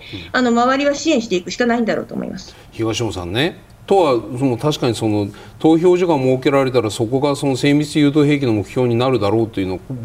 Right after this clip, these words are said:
Speaker 2: これは僕も容易にそう、想像はしますけれども、でも、例えばその国際世論に対して訴えるのであれば、大統領選挙をやって対抗馬が立つかどうか分かりませんが、ウクライナのその、どこまで戦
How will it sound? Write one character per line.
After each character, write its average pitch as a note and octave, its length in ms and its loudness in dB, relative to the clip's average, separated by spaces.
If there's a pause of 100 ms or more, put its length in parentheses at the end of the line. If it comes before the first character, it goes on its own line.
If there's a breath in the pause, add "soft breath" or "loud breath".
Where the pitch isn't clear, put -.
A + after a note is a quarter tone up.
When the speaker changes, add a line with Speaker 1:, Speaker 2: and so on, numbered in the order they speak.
Speaker 2:
こ D#3+ 100 0
れ F3+ 80 2
は F#3 80 4
僕 C#3 340 0
も C#3+ 120 4
容 C#3+ 180 6
易 D#3 80 4
に D#3 80 2
そ D3+ 240 2
う、 C3 220 -4
想 F#3 300 4
像 F#3 120 2
は F3 80 4
し - 160 -4
ま C#4 160 2
す - 140 -6
け C#3 100 0
れ - 100 2
ど - 120 -2
も、 A2+ 300 0 (420 loud breath)
で G3 80 2
も、 F3 120 2 (220)
例 C4 80 4
え - 20 4
ば F3+ 120 2
そ C#3 100 -2
の A#2+ 100 0
国 C3+ 300 -8
際 A#3+ 300 2
世 B3+ 120 4
論 A3 200 4
に C3+ 80 2
対 B2+ 180 0
し - 60 -8
て A2 60 0
訴 G#2+ 280 0
え F#3+ 60 4
る D#3+ 80 2
の A2+ 160 0
で G2+ 80 2
あ G2 40 4
れ F#2+ 60 2
ば、 F#2 140 -2
大 B2+ 220 0
統 G3 200 0
領 G3 160 2
選 F#3+ 200 -2
挙 A#2 180 0
を G2+ 80 4
や F2+ 80 2
っ E2 60 -4
て G#2+ 120 -2
対 E3+ 240 0
抗 A#3+ 140 0
馬 G#3+ 100 2
が B2 100 2
立 D3+ 220 -2
つ - 20 -20
か A#2+ 80 0
ど G2+ 100 0
う F2+ 40 -6
か - 80 -2
分 F2+ 160 -2
か F3 60 2
り G2+ 80 -2
ま G3 100 0
せ A#2+ 160 0
ん F2+ 100 0
が、 F2+ 220 0 (720 loud breath)
ウ F3 140 2
ク A#3 180 0
ラ C4 140 4
イ B3+ 60 0
ナ A3+ 140 0
の F3+ 960 2
そ F#3 160 2
の、 D#3+ 180 6
ど G#3+ 140 2
こ C#4 140 0
ま G3 100 4
で C#3+ 80 2
戦 B2+ 160 -2